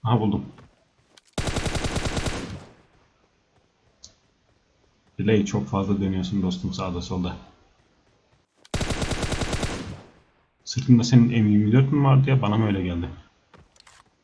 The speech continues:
Evet. Hey. Merhaba. Hey be. İşte bu ısıtıcı.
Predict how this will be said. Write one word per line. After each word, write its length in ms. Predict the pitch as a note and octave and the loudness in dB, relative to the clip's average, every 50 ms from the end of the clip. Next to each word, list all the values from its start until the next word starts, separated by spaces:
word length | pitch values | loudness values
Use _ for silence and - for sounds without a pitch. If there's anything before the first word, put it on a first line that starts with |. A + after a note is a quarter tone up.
| _ _ _ _ _ _ _ _ _ _ _ _ _ _ _ _ _ _ _ _ _ - | _ _ _ _ _ _ _ _ _ _ _ _ _ _ _ _ _ _ _ _ _ -8
Evet. 420 | - F#2 F2 - - - - - - - _ _ _ _ _ _ _ _ _ _ _ _ _ _ _ _ _ _ _ _ _ _ _ _ _ _ _ _ _ _ _ _ _ _ _ _ _ _ _ _ _ _ _ _ _ _ _ _ _ _ _ _ _ _ _ _ - _ _ _ _ _ _ - - - - - - - - - - - - - - | -6 -6 -8 -10 -12 -20 -20 -20 -20 -20 _ _ _ _ _ _ _ _ _ _ _ _ _ _ _ _ _ _ _ _ _ _ _ _ _ _ _ _ _ _ _ _ _ _ _ _ _ _ _ _ _ _ _ _ _ _ _ _ _ _ _ _ _ _ _ _ -20 _ _ _ _ _ _ -8 -6 -4 -2 -2 -2 -2 -2 -2 -4 -4 -2 0 2
Hey. 240 | B2+ B2+ C3 C3 A#2+ - - - - - - - - - - - - - - - - - - _ _ _ _ _ _ _ _ _ _ _ | 2 4 6 4 4 4 0 -2 -2 -2 -4 -4 -4 -4 -6 -6 -8 -10 -12 -14 -16 -18 -20 _ _ _ _ _ _ _ _ _ _ _
Merhaba. 500 | - C3 B2 B2+ C3 B2 A#2 A2+ A2+ G#2+ - - _ _ _ _ _ _ _ _ _ _ _ _ _ _ _ _ _ _ _ _ _ _ _ _ _ - - - - - - _ _ _ _ _ _ _ _ - - - - - - - _ _ _ _ _ - - - - - _ _ - - - - - _ - - - _ _ - | 2 6 6 8 8 6 4 2 2 0 -4 -10 _ _ _ _ _ _ _ _ _ _ _ _ _ _ _ _ _ _ _ _ _ _ _ _ _ -20 -20 -20 -20 -20 -20 _ _ _ _ _ _ _ _ -20 -20 -20 -20 -20 -20 -20 _ _ _ _ _ -20 -20 -20 -20 -20 _ _ -20 -20 -20 -20 -20 _ -20 -20 -20 _ _ -4
Hey 280 | A2+ A2 G#2+ G#2 G#2 | -2 -2 -2 -2 -2
be. 400 | G#2 G2+ G2+ G2 F#2+ F#2+ F#2 F#2 - - - - _ | -2 -2 0 -2 -2 -4 -4 -6 -10 -14 -20 -10 _
İşte 280 | - B2+ - - B2 G#2 | -4 -4 0 0 2 2
bu 100 | G#2 G#2 | 2 0
ısıtıcı. 480 | G#2+ - - - A#2+ A2 G#2 G2+ F2+ | -2 -2 0 2 2 2 2 0 -2